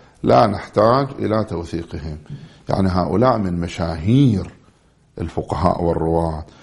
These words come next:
لا يحتاجون إلى توثيق، فهم يستغنون عن التصريح بالتوثيق في كتب الرجال.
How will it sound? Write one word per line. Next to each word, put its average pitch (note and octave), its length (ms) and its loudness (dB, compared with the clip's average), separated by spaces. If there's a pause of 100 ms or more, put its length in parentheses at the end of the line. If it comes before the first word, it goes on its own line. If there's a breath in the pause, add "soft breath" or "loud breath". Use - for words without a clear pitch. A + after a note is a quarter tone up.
(200 soft breath)
لا D3+ 140 8
يحتاجون F#2+ 640 2
إلى E2+ 180 -2
توثيق، E2 720 -6 (400 soft breath)
فهم A#2+ 340 6
يستغنون A2+ 720 2
عن G2+ 160 0
التصريح A2+ 880 2 (960)
بالتوثيق C3 1500 2
في G2 140 -6
كتب B2 340 0
الرجال. E2 680 -4